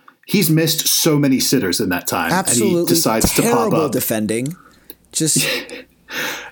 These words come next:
Speaker 1: Uh, Ozil equalized in the forty-seventh minute, which I actually thought was a really nice Arsenal move. The Lacazette threaded ball through to Ozil and the really calm finish Ozil had at the near post. I, I don't know. That was pleasant to watch.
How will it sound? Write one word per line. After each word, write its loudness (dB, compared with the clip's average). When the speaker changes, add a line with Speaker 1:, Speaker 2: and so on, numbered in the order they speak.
Speaker 1:
Uh, 0
Ozil 2
equalized 0
in 2
the 2
forty-seventh 0
minute, 2
which 0
I 2
actually 0
thought 0
was -2
a 0
really -2
nice -4
Arsenal -2
move. 0
The 0
Lacazette -2
threaded -4
ball -2
through -2
to 0
Ozil 0
and -2
the -2
really -2
calm -4
finish -4
Ozil -2
had -2
at -4
the -6
near -2
post. -4
I, -6
I -12
don't 2
know. -2
That -2
was -2
pleasant 0
to -2
watch. -4